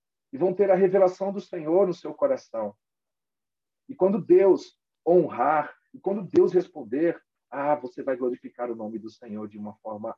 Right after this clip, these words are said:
abundante. Foi isso que Daniel fez. Louvado seja o nome do Senhor.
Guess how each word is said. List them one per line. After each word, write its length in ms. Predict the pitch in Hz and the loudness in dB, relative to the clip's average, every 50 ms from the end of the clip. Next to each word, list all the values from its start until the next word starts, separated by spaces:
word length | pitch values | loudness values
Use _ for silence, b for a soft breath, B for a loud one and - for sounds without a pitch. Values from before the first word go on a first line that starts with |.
| _ | _
abundante. 500 | 107 107 110 104 104 104 _ _ 90 _ _ _ _ _ _ _ _ _ _ _ _ _ _ _ _ _ | -10 -10 -10 -10 -12 _ _ _ -20 _ _ _ _ _ _ _ _ _ _ _ _ _ _ _ _ _
Foi 160 | 175 139 123 | -4 -2 -2
isso 220 | 139 139 - 143 131 | -2 -2 -4 -10 -14
que 100 | - 127 | -14 -8
Daniel 360 | 110 123 120 113 110 107 - - | -8 -6 -6 -4 -6 -6 -6 -8
fez. 200 | _ - - - - _ _ _ _ _ _ _ _ _ _ _ _ _ _ _ _ _ _ _ | _ -12 -12 -12 -12 _ _ _ _ _ _ _ _ _ _ _ _ _ _ _ _ _ _ _
Louvado 460 | 127 135 123 127 127 127 123 117 120 | -4 -4 -2 0 0 0 0 -2 -6
seja 260 | - - 123 117 123 | -6 -6 -6 -6 -6
o 40 | 120 | -8
nome 280 | 110 107 110 110 113 | -8 -8 -6 -6 -8
do 100 | 107 107 | -10 -12
Senhor. 460 | 107 - _ 113 104 95 92 98 - | -12 -14 _ -20 -16 -14 -14 -16 -16